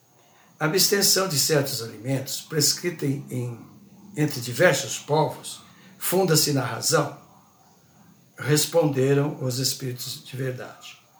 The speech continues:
Tudo aquilo de que o homem se possa alimentar,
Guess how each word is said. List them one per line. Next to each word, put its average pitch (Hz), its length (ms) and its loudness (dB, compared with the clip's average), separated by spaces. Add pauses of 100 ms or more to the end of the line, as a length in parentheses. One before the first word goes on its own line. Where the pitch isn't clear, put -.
(840)
Tudo 208 420 2
aquilo 123 600 -2
de 135 180 -6
que 156 200 -6
o 175 140 4
homem 131 260 2
se 131 180 -2
possa - 420 -4
alimentar, 123 720 -8